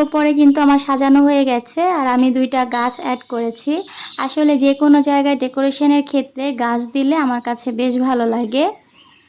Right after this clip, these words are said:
আর স্নেক প্ল্যান্ট কিন্তু আমাদের ঘরে রাখলে অনেক বেশি উপকার পাওয়া যায়, কারণ এই গাছটা আমাদেরকে অনেক বেশি অক্সিজেন সারভাইভ করে। তো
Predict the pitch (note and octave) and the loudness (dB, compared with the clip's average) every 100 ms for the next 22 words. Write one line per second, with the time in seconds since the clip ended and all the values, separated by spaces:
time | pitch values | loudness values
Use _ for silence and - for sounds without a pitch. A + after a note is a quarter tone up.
0 | _ _ C4 C#4 C#4 C#4+ D4+ D4+ D#4 D#4 | _ _ -6 -6 0 0 0 -2 -2 -2
1 | D4+ D4+ C#4+ F#4 D4 C4+ B3+ C4 C4 C4+ | 0 0 2 0 2 0 0 0 0 0
2 | B3+ B3+ B3 B3 B3+ C4 - B3 B3 A#3+ | 0 0 -2 -4 -4 -4 -2 0 0 0
3 | A#3+ B3 - C4 B3+ B3+ B3+ B3+ B3 A#3 | 0 -2 -2 -4 -2 -4 -4 -6 -4 -2
4 | A3+ A3 C4+ D4+ B3+ A#3+ A#3 A#3+ - B3+ | -2 0 -2 -2 -4 -2 0 0 0 -2
5 | A#3+ A#3 A#3 - D4+ C4 A#3+ A#3 A#3+ C4+ | 0 -2 -4 -6 -4 -2 -2 -2 -4 -2
6 | A#3+ B3 B3+ A#3+ B3+ C#4 C#4+ A3+ C4 B3 | 0 0 0 -2 -4 -4 -4 -6 -6 -2
7 | B3+ B3+ A#3+ A#3+ B3 A#3+ A3+ A3 A#3 D4 | -2 -2 -2 -2 -4 -4 -4 -2 -4 -6
8 | - - - - | -16 -20 -18 -4